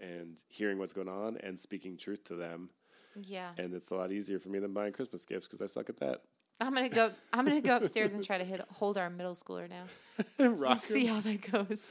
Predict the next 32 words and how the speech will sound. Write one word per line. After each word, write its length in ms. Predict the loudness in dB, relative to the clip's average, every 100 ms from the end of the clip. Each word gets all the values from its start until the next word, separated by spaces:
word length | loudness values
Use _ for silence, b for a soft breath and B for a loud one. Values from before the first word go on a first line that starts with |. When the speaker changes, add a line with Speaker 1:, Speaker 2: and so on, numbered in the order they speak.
| -2
Speaker 2:
<laughs> 120 | 4
Speaker 1:
What 120 | 6
was 120 | 6
that 200 | 6 4
creepy 400 | 4 2 4 6 4
book? 420 | 8 8 6 0 B B B B
It's 120 | 0
super 400 | 4 4 6 2
sweet, 540 | 2 6 8 8 6
but 140 | 6 8
Speaker 2:
It 80 |
Speaker 1:
it's 60 | 6
a, 40 |
Speaker 2:
is. 160 | 0 -4 _ 0
Speaker 1:
it's 200 | 2 4
Speaker 2:
The 140 | 8 8
Speaker 1:
a 40 |
Speaker 2:
toilet 140 | 8 4
paper 260 | 0 0
on 100 | 0
the 80 | -2
front. 560 | -4 -2 0 0 -2 -6
Forever, 600 | 0 6 6 6 4 4
I'll 120 | 2 4
love 160 | 4
you 100 | 2
forever. 360 | 0 0 0 0
I'll 140 | 0
like 220 | -2 -4
you 80 | -8
for 180 | -8 -8
always. 360 | -8 -10 -14